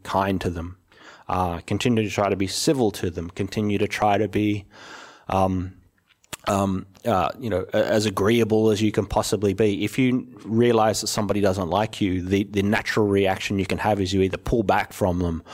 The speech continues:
or you start to dislike them yourself. And the more you dislike them yourself, the, the, the bigger that rift becomes. So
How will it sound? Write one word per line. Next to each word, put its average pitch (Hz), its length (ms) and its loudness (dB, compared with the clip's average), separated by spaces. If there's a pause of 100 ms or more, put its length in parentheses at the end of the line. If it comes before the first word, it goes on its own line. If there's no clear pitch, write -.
(260)
or 113 240 4
you 107 200 2
start 101 320 0
to 104 80 0
dislike 95 500 0
them 92 160 -4
yourself. 82 720 -2 (400)
And 95 100 -6
the 95 60 2
more 120 200 4
you 117 140 0
dislike 110 480 0
them 104 180 -2
yourself, 104 640 0
the, 98 320 0 (180)
the, 98 320 -2
the 90 140 -2
bigger 110 320 0
that 92 260 -2
rift 95 380 -2
becomes. 87 680 -4 (600)
So 113 460 4